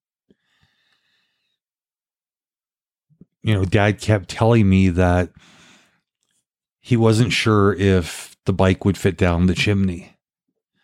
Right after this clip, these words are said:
that he wasn't sure if it was a good idea to get my hopes up, that he wasn't sure if Christmas was even a good time to enjoy a bike.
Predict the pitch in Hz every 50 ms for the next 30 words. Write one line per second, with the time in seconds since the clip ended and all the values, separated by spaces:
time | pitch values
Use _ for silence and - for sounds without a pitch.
0 | _ _ _ _ _ _ _ _ _ _ _ _ _ _ _ - 92 85 98 92
1 | 90 90 95 87 85 82 - 107 101 107 104 92 113 113 95 - - - - 101
2 | 92 92 92 92 92 92 90 90 92 - 104 95 98 90 92 85 87 98 95 90
3 | 90 90 85 87 87 87 90 90 87 82 85 87 80 78 82 85 80 82 92 92
4 | 90 - - - - - _ - - - _ _ _ _ _ _ _ _ _ _
5 | _ _ _ _ _ _ _ _ _ _ _ _ _ _ _ _ _ _ _ _
6 | _ _ _ _ _ _ _ _ - - 95 92 90 92 87 87 - - 107 101
7 | 107 107 104 117 107 85 - - - 110 104 101 101 104 101 92 104 98 - -
8 | - - - 107 92 - - 101 101 92 - - 104 98 92 101 110 104 92 104
9 | 98 98 98 90 90 98 98 90 - - 90 87 87 90 90 80 92 92 92 90
10 | 90 95 110 127 127 104 78 80 80 78 - - - -